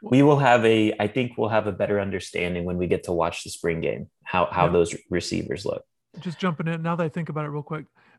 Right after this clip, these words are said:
Speaker 2: Navon Donaldson as an addition, I don't think the
Speaker 1: Yeah.
Speaker 2: wide receiver group has that addition. I don't think Rambo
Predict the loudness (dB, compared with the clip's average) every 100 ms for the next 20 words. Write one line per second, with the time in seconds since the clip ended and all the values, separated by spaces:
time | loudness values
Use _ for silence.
0 | _ _ -6 -2 2 2 2 0 -2 -2
1 | -2 -2 -2 -2 -4 -4 -4 -4 -6 -10
2 | -6 -2 0 0 -2 -6 -4 0 4 4
3 | 2 -4 -8 -6 -4 -2 -4 -6 -8 -6
4 | -4 -4 -4 -6 -6 -10 -10 -10 -8 -4
5 | -2 -4 -6 -4 -2 -2 -2 -2 -4